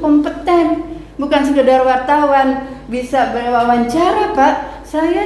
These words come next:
juga bisa wawancara. Nah, kemudian tadi skillnya, sikap kerjanya. Nah, itu harus dibuktikan dengan sertifikat kompetensi.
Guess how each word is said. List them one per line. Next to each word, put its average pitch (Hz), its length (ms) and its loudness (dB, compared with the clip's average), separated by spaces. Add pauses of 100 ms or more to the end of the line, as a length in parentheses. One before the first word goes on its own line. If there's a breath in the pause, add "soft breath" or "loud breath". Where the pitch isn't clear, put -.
juga 277 240 -2
bisa 330 400 2
wawancara. 294 800 0 (160)
Nah, 165 240 -4
kemudian 208 480 -6
tadi 180 320 -4
skillnya, 180 720 -2
sikap 202 400 -6
kerjanya. 170 680 -4 (100)
Nah, 160 180 -6 (140)
itu 302 400 -6
harus 285 400 -4
dibuktikan 185 560 -8
dengan 170 320 -2
sertifikat 180 720 -8
kompetensi. 147 640 -10